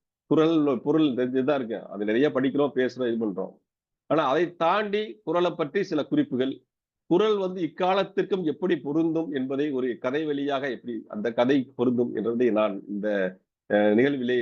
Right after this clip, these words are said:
சொல்லலாம் என்று நினைக்கின்றேன். போல குரு-, அஹ், திருக்குறளை இயற்றிய திருவள்ளுவர் அவர் எந்த காலத்தில் வாழ்ந்தார் என்று எந்த உறுதியான தகவலும் இல்லை. இருந்தாலும்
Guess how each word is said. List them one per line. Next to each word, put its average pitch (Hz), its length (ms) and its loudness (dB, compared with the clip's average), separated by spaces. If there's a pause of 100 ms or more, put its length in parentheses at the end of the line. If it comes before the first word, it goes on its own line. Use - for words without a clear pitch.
(120)
சொல்லலாம் 117 440 -2
என்று 104 180 -6
நினைக்கின்றேன். 98 500 -4 (680)
போல 156 120 6 (300)
குரு-, 208 280 -2 (320)
அஹ், 127 300 4 (440)
திருக்குறளை 196 520 2
இயற்றிய 160 480 2 (300)
திருவள்ளுவர் 151 640 2 (560)
அவர் 135 260 0
எந்த 214 280 0 (480)
காலத்தில் 165 500 0
வாழ்ந்தார் 151 480 0
என்று 127 300 -4 (220)
எந்த 143 240 -2 (100)
உறுதியான 151 460 2 (160)
தகவலும் 131 500 -2 (120)
இல்லை. 117 240 -2 (720)
இருந்தாலும் 131 560 0